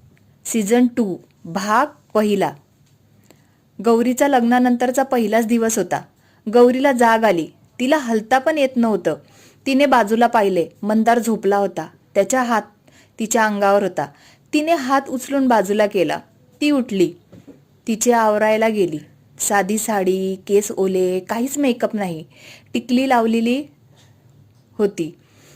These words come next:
तरी गौरी छान दिसत होती. तिने आरशात पाहिले. "ही मी आहे? मला वाटत नाही आहे. लग्नानंतर किती छान दिसायला लागली आहे," ती म्हणते आणि बाहेर निघून गेली.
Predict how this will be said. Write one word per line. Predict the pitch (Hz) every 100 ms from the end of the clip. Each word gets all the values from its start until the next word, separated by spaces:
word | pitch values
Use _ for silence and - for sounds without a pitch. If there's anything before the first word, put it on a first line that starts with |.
| _ -
तरी | 247
गौरी | 262 262 262 277 247
छान | 247 247 254
दिसत | 240 226 202
होती. | 175 - - _ _ _ -
तिने | 240 247
आरशात | 240 190 185 226
पाहिले. | 226 208 160 156 - _ _ _ _ _ _ _ _
"ही | - 254
मी | 254 240 285
आहे? | 262 240 294 - _ _ _ _ _
मला | 214 214 233
वाटत | 220 190 226 240
नाही | 240 220
आहे. | 185 156 - _
लग्नानंतर | 208 226 233 302 311 285 294
किती | 294 - 311 -
छान | 247 247 277
दिसायला | 262 254 240 240
लागली | 220 202 214
आहे," | 208 202 226 - _ _ _ _ _
ती | 247
म्हणते | 254 226 196 196 226 247 _ _ _ _ _ _ _ - _ - -
आणि | 196 226
बाहेर | 208 190 208
निघून | 220 202 185
गेली. | 185 165 -